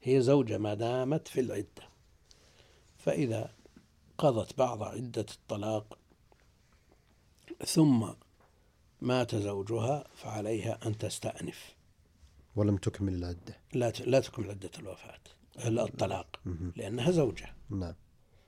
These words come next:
Speaker 1: فالرجعية زوجة ترث وتورث ما زا-، ما دامت في العدة، فهي زوجة، فعليها أن تستأنف عدة الوفاة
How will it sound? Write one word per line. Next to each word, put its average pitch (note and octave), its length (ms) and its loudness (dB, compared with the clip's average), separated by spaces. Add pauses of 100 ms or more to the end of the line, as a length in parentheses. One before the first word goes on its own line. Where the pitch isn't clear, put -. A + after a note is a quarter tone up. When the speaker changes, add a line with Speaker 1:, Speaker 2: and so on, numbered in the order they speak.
(120)
Speaker 1:
فالرجعية G#2 720 -2
زوجة A#2 600 2
ترث A2+ 500 -2 (540)
وتورث A#2 760 0
ما G2 200 -4
زا-، A2+ 380 -2
ما A2+ 160 2
دامت B2+ 360 0
في - 140 -4
العدة، G#2 380 -10 (500)
فهي D3 260 6
زوجة، F#2+ 380 -2 (440)
فعليها D3+ 520 6
أن B2+ 100 2
تستأنف C3 720 -2
عدة B2+ 340 -2
الوفاة A#2 560 2